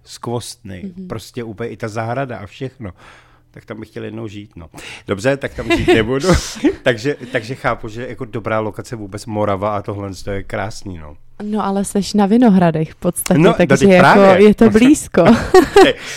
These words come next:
Speaker 1: takže když řeknou, že jako, víš co, vy jste Pražáci,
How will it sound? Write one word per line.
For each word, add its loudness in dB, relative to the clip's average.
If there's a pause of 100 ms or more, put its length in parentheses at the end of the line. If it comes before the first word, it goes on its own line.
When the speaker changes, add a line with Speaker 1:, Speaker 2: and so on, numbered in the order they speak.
Speaker 1:
takže -2
když -8
řeknou, -4
že -4
jako, -4 (260)
víš -8
co, -6 (160)
vy -8
jste -8
Pražáci, -6